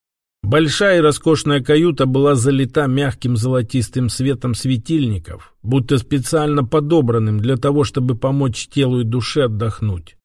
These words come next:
Воздух в этом помещении был пропитан тонким ароматом лечебных трав, смесью эльфийской лаванды и цветков айлиры, которые успокаивали сердце и очищали дыхание.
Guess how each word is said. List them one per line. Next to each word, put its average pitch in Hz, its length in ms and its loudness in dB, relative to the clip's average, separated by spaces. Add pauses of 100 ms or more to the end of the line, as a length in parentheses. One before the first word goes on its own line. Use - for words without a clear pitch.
(340)
Воздух 143 500 2
в - 20 4
этом 131 240 2
помещении 151 600 0
был 135 200 2
пропитан 143 600 0
тонким 139 440 0
ароматом 135 540 0
лечебных 131 560 -2
трав, 139 480 -4 (100)
смесью 156 600 0
эльфийской 135 560 0
лаванды 139 760 0
и 127 120 -2
цветков 156 600 0
айлиры, 151 720 0 (140)
которые 131 320 0
успокаивали 131 800 0
сердце 123 720 -4
и 123 120 -2
очищали 120 600 -2
дыхание. 110 760 -4